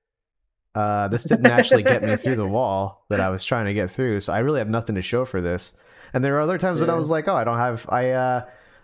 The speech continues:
Speaker 1: I spent all this time trying to make a combination work when I spent, I, like, I burned two hours doing this, when in reality, I could have just waited two hours and gone and done something else with my life." <laughs>
Speaker 2: Yeah.
Speaker 1: So, yeah. Ugh.
Speaker 2: Yeah, I guess,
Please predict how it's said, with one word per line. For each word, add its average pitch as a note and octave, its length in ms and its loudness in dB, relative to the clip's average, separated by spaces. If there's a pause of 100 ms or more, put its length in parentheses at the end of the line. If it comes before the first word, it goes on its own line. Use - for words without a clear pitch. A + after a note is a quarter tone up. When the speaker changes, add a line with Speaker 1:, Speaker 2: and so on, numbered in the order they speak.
Speaker 1:
I A#2 100 0
spent D3 340 0
all D3+ 120 2
this C#3+ 220 -2
time C3+ 300 0
trying C3+ 260 0
to C3 80 0
make B2 140 0
a A#2+ 80 0
combination A2+ 640 0
work A2 280 0
when A2+ 100 2
I G2 60 0
spent, A#2 300 -2 (200)
I, A2 140 0
like, G#2+ 180 0
I A2+ 60 0
burned B2+ 260 -2
two C#3+ 180 0
hours B2 320 0
doing A#2 240 0
this, G2 220 -2
when G2+ 80 -2
in G2 80 -2
reality, G2+ 420 0
I F#2+ 40 -2
could A#2 120 0
have G#2+ 80 0
just G2 140 -4
waited F#2+ 320 -2
two G2+ 180 -2
hours G2 300 0
and F#2 120 -6
gone G2 200 -2
and F#2+ 100 -2
done F#2+ 160 -2
something F#2+ 260 -6
else F#2+ 200 -4
with F#2+ 100 -8
my E2 80 -6
life." F2+ 460 -4
<laughs> F#3 760 -2
Speaker 2:
Yeah. B2+ 300 4 (400)
Speaker 1:
So, G2+ 480 -2 (480)
yeah. A2 260 -2 (360)
Ugh. A2 320 -4 (180)
Speaker 2:
Yeah, D#3 120 -4
I G#3+ 40 0
guess, F4+ 220 0